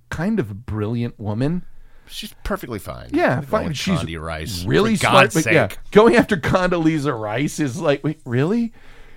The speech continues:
Speaker 2: You gonna
Speaker 1: She's the
Speaker 2: go
Speaker 1: one
Speaker 2: after Dana Perino next?
Speaker 1: <laughs> She's the one that's like, everyone kinda, everyone likes her. Well, do you ever watch Veep? If not, you
Speaker 2: Hmm.
Speaker 1: should. You'd love it. But, um, there's Hugh, uh, Hugh Laurie pops up as this guy that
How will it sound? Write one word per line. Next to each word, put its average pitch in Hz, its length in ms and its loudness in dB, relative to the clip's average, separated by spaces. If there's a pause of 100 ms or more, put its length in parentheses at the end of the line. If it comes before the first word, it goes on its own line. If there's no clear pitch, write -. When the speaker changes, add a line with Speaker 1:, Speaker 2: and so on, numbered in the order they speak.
Speaker 2:
You - 120 -6
gonna 294 140 8
Speaker 1:
She's - 20 2
the 427 100 4
Speaker 2:
go - 80 6
Speaker 1:
one 151 80 10
Speaker 2:
after 151 160 4
Dana 139 320 2
Perino 123 500 2
next? 139 380 4
Speaker 1:
<laughs> - 300 0
She's 403 260 -10
the 403 80 -2
one 254 180 -2
that's 226 220 -4
like, - 200 -2
everyone 392 420 -4
kinda, 349 520 -6 (540)
everyone 381 280 -2
likes 392 260 -2
her. - 100 2 (300)
Well, 202 200 2
do 180 140 0
you 247 280 2
ever 185 220 0
watch 165 220 2
Veep? 113 380 -2 (140)
If 139 140 -2
not, 180 300 -2
you 135 80 0
Speaker 2:
Hmm. 95 60 -2
Speaker 1:
should. 120 280 0
You'd 117 140 -4
love 120 220 2
it. 110 120 -2 (320)
But, 165 280 6
um, 147 240 2
there's 147 400 2
Hugh, 196 640 -2
uh, 123 420 0
Hugh 190 260 -2
Laurie 143 340 4
pops 120 320 0
up 143 140 0
as 117 120 -4
this 117 100 -2
guy 131 180 2
that 120 180 -2